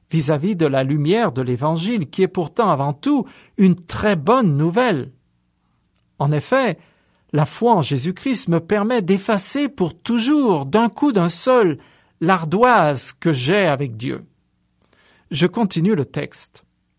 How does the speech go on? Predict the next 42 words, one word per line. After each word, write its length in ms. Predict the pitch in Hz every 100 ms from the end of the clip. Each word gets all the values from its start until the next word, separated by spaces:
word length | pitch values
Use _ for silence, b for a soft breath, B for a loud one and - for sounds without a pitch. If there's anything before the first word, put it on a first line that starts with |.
| _ _ _ _ _ -
Un 200 | 202 175
homme 320 | 208 294 220
parut 500 | 175 165 165 302 262
envoyé 420 | 156 139 165 226
par 260 | 254 170 143
Dieu, 380 | 131 170 175 156
il 100 | 131
s'appelait 600 | - 196 - 156 170 160
Jean. 380 | 113 160 160 - b b b b b
Il 160 | 175 160
vint 220 | 151 247
pour 220 | 190 160 180
être 200 | 214 156
un 100 | 143
témoin 540 | - 147 156 254 277
de 120 | 156
la 180 | 139 135
lumière 520 | 151 202 262 285 208
afin 420 | 156 151 - 262
que 120 | 196 165
tous 340 | 160 - 285
les 320 | 190 147 131
hommes 280 | 247 233 170
croient 500 | - - 240 269 -
par 220 | 156 135
lui. 340 | 185 247 202 - b b b b b b
Il 180 | 240 262
n'était 240 | 233 - 147
pas 220 | - 233
lui-même 520 | 147 135 165 220 151
la 160 | 120 123
lumière, 720 | 131 214 233 247 233 160 135
mais 160 | 147
sa 220 | 175 - 226
mission 500 | 208 - - 269 214
était 300 | 165 240 208
d'être 540 | 185 233 214 - 160
le 120 | 143
témoin 600 | 135 - 147 139 202 240
de 120 | 151
la 160 | 139 135
lumière. 640 | 135 156 156 160 147 127